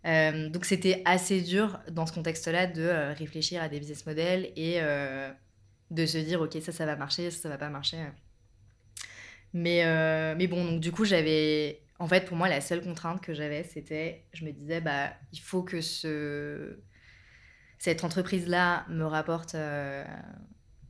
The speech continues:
enfin, me permette de me payer un, un salaire une fois que mon chômage est terminé. » Donc déjà, ça mettait un peu une,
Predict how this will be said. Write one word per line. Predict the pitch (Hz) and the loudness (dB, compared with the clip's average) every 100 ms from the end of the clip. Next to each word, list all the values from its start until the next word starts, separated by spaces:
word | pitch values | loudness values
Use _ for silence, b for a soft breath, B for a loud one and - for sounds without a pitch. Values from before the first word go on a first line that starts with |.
| - | -20
enfin, | - 147 | -6 -2
me | 147 | -2
permette | 139 - 165 170 165 | 0 6 6 6 0
de | 151 | -4
me | 143 | -6
payer | - 151 156 | -4 -4 -4
un, | 160 143 139 139 | -4 -4 -6 -8
un | 147 | -8
salaire | 147 151 151 151 | -6 -6 -4 -4
une | 151 | -6
fois | 156 | -8
que | 151 | -6
mon | |
chômage | 147 151 151 | -6 -6 -6
est | |
terminé. » | 147 143 143 165 | -8 -8 -8 -8
Donc | 147 | -8
déjà, | 143 156 | -4 -4
ça | 156 | -4
mettait | 143 143 | -8 -8
un | 143 | -10
peu | 143 151 | -10 -10
une, | 147 | -8